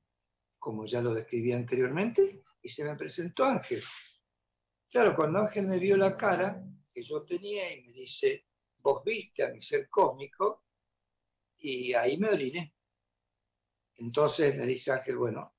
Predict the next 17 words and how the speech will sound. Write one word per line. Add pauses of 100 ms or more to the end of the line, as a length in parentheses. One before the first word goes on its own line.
(160)
vení
que
tenemos
que
hablar. (540)
Eh,
déjame
que
vaya
y
me
cambie
y
nos
ponemos
a
hablar".